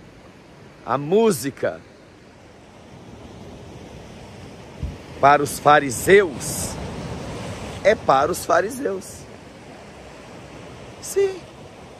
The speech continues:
É a música para eles, porque eles são miseráveis, mentirosos. Teve uma cantora, esqueci o nome dela agora,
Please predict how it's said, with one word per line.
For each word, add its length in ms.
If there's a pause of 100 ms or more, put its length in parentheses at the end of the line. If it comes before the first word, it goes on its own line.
(1300)
É 160
a 80
música 500
para 240
eles, 640 (500)
porque 240
eles 340
são 200
miseráveis, 1000 (220)
mentirosos. 1080 (280)
Teve 160
uma 200
cantora, 840 (580)
esqueci 380
o 60
nome 260
dela 300
agora, 480